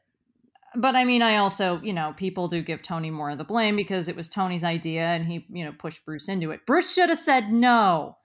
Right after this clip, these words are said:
but, um, you know, it, it was Tony's idea. Um, so anyway, but the thing about Zemo in the,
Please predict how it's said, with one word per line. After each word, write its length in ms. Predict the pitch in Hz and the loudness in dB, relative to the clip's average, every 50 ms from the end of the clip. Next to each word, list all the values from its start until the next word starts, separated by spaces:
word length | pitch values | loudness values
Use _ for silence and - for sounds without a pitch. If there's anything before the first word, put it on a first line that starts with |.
| _ _ _ _ _ _ - | _ _ _ _ _ _ 0
but, 440 | 190 185 180 180 170 170 165 165 - | 2 4 4 4 4 2 0 -2 -4
um, 600 | 180 175 170 165 165 160 156 160 156 156 156 160 _ _ _ _ _ _ _ _ _ _ _ _ _ _ _ - | -2 -2 0 0 0 0 -2 -4 -4 -6 -8 -10 _ _ _ _ _ _ _ _ _ _ _ _ _ _ _ -10
you 120 | 180 170 | -8 -8
know, 280 | 156 - 95 92 - 170 _ _ _ | -8 -8 -8 -10 -12 -14 _ _ _
it, 200 | - - - - - | -16 -14 -14 -12 -10
it 40 | 165 | -10
was 120 | 170 147 - | -10 -10 -10
Tony's 280 | - 165 143 117 - | -10 -10 -10 -10 -12
idea. 320 | 123 92 127 110 76 - - - - - - _ - | -12 -12 -10 -10 -12 -12 -14 -18 -20 -20 -20 _ -8
Um, 580 | - 185 185 185 185 185 185 185 185 180 180 - _ | -4 0 0 2 2 2 2 0 0 -2 -4 -8 _
so 320 | - - - - 233 220 220 | -8 -6 -4 0 0 0 0
anyway, 560 | - - 262 254 254 220 185 175 170 165 170 | 0 -2 0 0 0 2 2 2 0 0 0
but 160 | 160 240 240 | 0 0 0
the 80 | 277 294 | 0 0
thing 180 | - 349 349 349 | 0 0 0 2
about 200 | 330 311 277 196 | 2 2 0 0
Zemo 420 | 185 190 175 170 170 165 170 170 | 0 -2 -2 -2 -2 -2 -2 -2
in 280 | 170 175 175 175 175 165 | -2 -2 -2 -2 -2 -2
the, 180 | 175 170 165 | -4 -4 -6